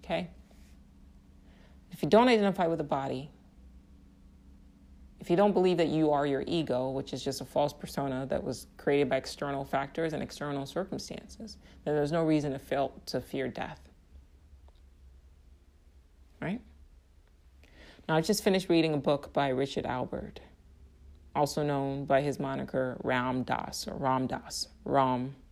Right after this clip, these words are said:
Dass. I, I couldn't tell you how I came across this book, but I believe he was mentioned briefly either in, like, The Power of Now or A New Earth by Eckhart Tolle. Either way, I love his books.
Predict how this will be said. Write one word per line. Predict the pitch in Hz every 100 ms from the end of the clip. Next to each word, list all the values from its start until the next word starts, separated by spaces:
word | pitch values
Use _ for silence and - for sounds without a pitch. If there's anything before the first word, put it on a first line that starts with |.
| - -
Dass. | - - - - - - - - - - - - - - - - - - - - - - -
I, | 180
I | 170
couldn't | 214 196
tell | 190
you | 180
how | 170
I | 151
came | 170 147
across | - 139 -
this | 123
book, | - 143 -
but | 135
I |
believe | 104 151 180 175
he | 143
was | 139
mentioned | 147 143 143
briefly | 131 143 143 139 139
either | 139 139
in, |
like, | 135 127
The | -
Power | - 143 143
of | 139
Now | 139 127 135 156 - - - -
or | 165
A | 135
New | 143 139
Earth | 139 135 135
by | -
Eckhart | - - -
Tolle. | - - - - - - - - - - -
Either | - 202
way, | 156 139 131 -
I | 143
love | 147 143
his | 139
books. | - 131 - -